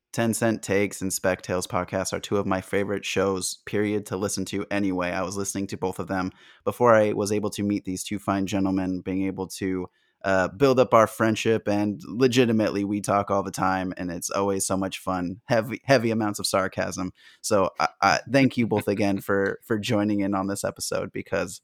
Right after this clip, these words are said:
Speaker 1: I, I think this, this is definitely, like, a very eclectic group to have together for our specific interests.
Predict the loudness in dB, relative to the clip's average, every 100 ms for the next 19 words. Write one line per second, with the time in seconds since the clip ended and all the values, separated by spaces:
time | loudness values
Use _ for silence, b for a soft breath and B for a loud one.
0 | _ -4 0 0 2 2 2 0 -2 -2
1 | _ _ _ _ -2 -2 0 0 0 0
2 | 0 0 2 0 0 0 -2 -4 -2 -2
3 | -2 -4 4 6 8 4 2 -2 0 0
4 | 2 -2 -6 -18 _ -20 -20 _ _ _
5 | _ _ _ _ 0 4 6 4 2 -10
6 | -2 0 2 2 0 -2 0 2 2 -2
7 | -4 -2 -2 -6 -2 0 0 -4 -6 -4
8 | -4 -4 -4 -6 -8 -10 -12